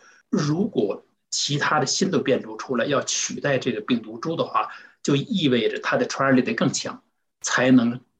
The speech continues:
占据这个病毒的市场，是，实际上相当于这么可以简单把它简单市场的话，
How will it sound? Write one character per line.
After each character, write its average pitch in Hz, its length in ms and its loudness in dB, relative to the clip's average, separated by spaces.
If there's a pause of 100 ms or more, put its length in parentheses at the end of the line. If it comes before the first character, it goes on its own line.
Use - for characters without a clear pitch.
占 127 340 6
据 120 200 -2
这 117 200 2
个 107 160 -2
病 123 240 4
毒 123 120 0
的 127 80 0
市 - 300 0
场， 123 320 -4
是， - 240 -6
实 - 160 -4
际 131 80 0
上 120 100 0
相 139 200 2
当 139 100 4
于 135 60 6
这 131 100 2
么 127 140 4
可 139 120 -4
以 131 160 0 (280)
简 143 200 0
单 139 220 -2 (140)
把 110 120 0
它 127 80 2
简 - 300 0
单 135 100 4
市 - 140 2
场 117 180 -2
的 127 60 -4
话， 123 200 0